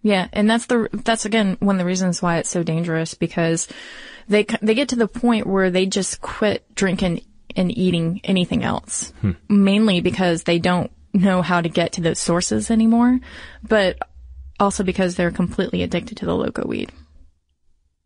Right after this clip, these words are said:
Speaker 1: That's right, I just said the loco weed.
Speaker 2: The loco weed.
Speaker 1: Which I think is used in, uh,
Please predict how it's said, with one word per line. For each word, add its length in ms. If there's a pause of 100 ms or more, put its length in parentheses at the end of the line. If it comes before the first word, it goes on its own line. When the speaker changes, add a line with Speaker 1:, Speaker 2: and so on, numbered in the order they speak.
(160)
Speaker 1:
That's 180
right, 140
I 60
just 160
said 120 (100)
the 100
loco 320
weed. 280
Speaker 2:
The 140
loco 380
weed. 80
Speaker 1:
Which 160
I 40
think 220
is 160
used 320
in, 220
uh, 260